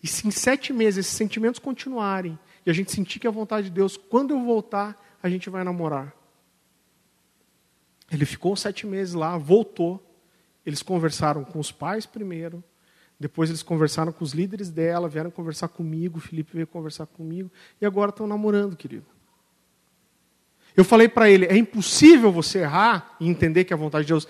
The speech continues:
Não, não é impossível, você até pode errar, mas é bem difícil.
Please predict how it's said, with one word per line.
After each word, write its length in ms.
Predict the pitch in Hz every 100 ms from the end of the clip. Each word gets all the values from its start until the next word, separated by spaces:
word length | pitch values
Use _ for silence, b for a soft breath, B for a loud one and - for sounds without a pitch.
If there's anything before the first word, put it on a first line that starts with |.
| B -
Não, 140 | 262
não 100 | 277
é 60 | 330
impossível, 560 | 285 233 - 170 147
você 220 | 139 151 190
até 360 | - - 220
pode 320 | 233 233 220
errar, 320 | 240 170 143 - b b
mas 140 | 143
é 40 | 139
bem 280 | 131 139 156
difícil. 540 | 185 - 143 -